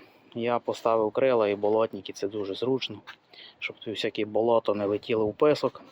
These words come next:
Е, грязові зазори мене там сильно не напрягають, тому що цей велосипед я не збираюсь використовувати, <clears throat> так як його використовують всякі там дикарі,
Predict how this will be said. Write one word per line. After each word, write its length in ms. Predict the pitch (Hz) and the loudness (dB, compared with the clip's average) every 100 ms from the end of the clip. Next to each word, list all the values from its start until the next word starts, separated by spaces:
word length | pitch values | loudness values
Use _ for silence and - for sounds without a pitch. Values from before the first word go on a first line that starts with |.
| - | -16
Е, 420 | 135 120 104 104 104 | -8 -4 -4 -4 0
грязові 480 | 120 131 135 147 | 2 4 4 4
зазори 440 | 123 117 117 123 117 | 4 4 6 6 4
мене 280 | 113 113 107 | 2 2 0
там 260 | 107 104 | 0 -2
сильно 440 | - 117 107 104 104 | -2 -2 0 -2 -4
не 120 | 107 | -2
напрягають, 720 | 113 127 139 165 160 135 - - - - - - | -2 0 2 2 2 0 -4 -14 -14 -12 -14 -8
тому 200 | 120 113 | -2 -2
що 120 | - | 0
цей 160 | 127 | 0
велосипед 460 | 113 110 107 - 117 | 2 2 0 0 0
я 80 | 113 | 0
не 100 | 107 | -2
збираюсь 400 | 107 117 117 107 | 0 2 4 2
використовувати, 920 | 117 - 107 - 117 113 107 104 104 - _ | -2 0 -2 2 2 4 4 2 -2 -4 _
<clears throat> 240 | - 143 123 | 0 2 2
так 180 | 110 - | 0 -2
як 180 | 107 | 0
його 220 | 123 113 101 - _ _ _ _ _ _ _ _ - - | 4 4 4 -2 _ _ _ _ _ _ _ _ -14 -2
використовують 680 | 123 117 120 113 123 113 110 | 2 4 4 6 6 6 4
всякі 300 | - 110 110 | 2 -2 -2
там 220 | - 107 | -2 0
дикарі, 460 | 104 110 131 160 | 0 4 4 4